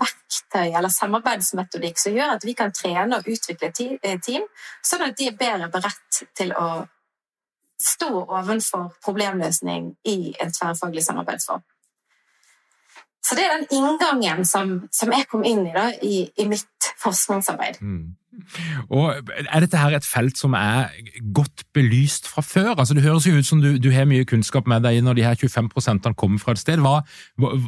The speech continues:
Speaker 2: hvor mye forskning er det som er foregått før du startet på ditt arbeid?
Speaker 1: Det er en del, eh, forskning som er gjort spesielt i helsesektoren på type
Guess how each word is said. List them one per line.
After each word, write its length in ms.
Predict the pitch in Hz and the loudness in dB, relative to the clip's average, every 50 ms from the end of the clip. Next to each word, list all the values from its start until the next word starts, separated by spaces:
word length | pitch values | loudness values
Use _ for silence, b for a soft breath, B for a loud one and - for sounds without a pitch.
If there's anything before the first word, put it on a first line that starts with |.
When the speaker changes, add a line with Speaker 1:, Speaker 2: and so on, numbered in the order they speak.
| 80 113 120 98 90 - | -4 -6 -8 -8 -8 0
Speaker 2:
hvor 200 | - 156 170 170 | 4 6 6 8
mye 180 | 160 151 160 - | 8 6 4 4
forskning 480 | - 151 135 - - - - 180 160 | 2 2 2 2 0 0 2 4 4
er 100 | 139 131 | 4 2
det 60 | 135 - | 2 4
som 80 | 156 160 | 2 2
er 60 | - | 4
foregått 420 | - 151 139 139 127 156 151 - | 4 2 2 4 2 2 -2 0
før 200 | - - 135 139 135 | 0 2 2 4 4
du 80 | 135 143 147 147 139 139 131 | 4 4 4 4 4 2 2
startet 320 | - - 135 - _ 143 135 | 0 -2 -2 -2 _ -4 -2
på 100 | - 135 | 0 -2
ditt 140 | 139 135 - | -2 0 0
arbeid? 280 | 147 143 127 98 92 - _ b b b b b b b b b b _ - | -2 0 0 -2 -4 -6 _ b b b b b b b b b b _ -4
Speaker 1:
Det 80 | 233 - | -4 -2
er 240 | 262 294 285 233 214 | 0 -2 0 0 0
en 120 | 214 220 | 0 0
del, 280 | 240 240 233 214 196 190 190 | 2 2 2 2 2 2 2
eh, 200 | 185 185 185 185 180 | 0 0 0 0 0
forskning 340 | - 185 180 - - 208 | 0 0 0 0 2 0
som 120 | 202 - 196 | 0 0 0
er 60 | 190 196 | -2 -2
gjort 100 | - - | -4 -4
spesielt 560 | - - 185 185 214 208 208 208 - - - | -4 -2 -2 0 0 0 -2 -2 -6 -6 -2
i 140 | 185 180 175 175 185 | -2 -2 0 -2 -2
helsesektoren 760 | 180 180 180 - - - 190 - - 170 175 180 180 180 185 - | 0 0 0 0 -2 -2 -4 -6 -4 -2 0 0 0 -2 -4 -4
på 120 | - 185 185 | -4 -4 -4
type 380 | 180 - 202 185 - - 190 | -2 -4 -4 -4 -2 -2 0